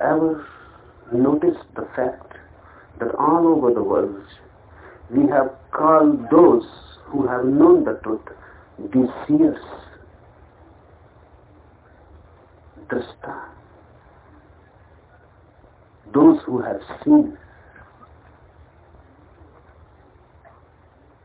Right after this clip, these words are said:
In India, we have called the whole phenomena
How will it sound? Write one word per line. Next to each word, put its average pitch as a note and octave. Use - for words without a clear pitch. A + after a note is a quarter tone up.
In -
India, -
we C3
have D3
called E3+
the -
whole A3
phenomena B2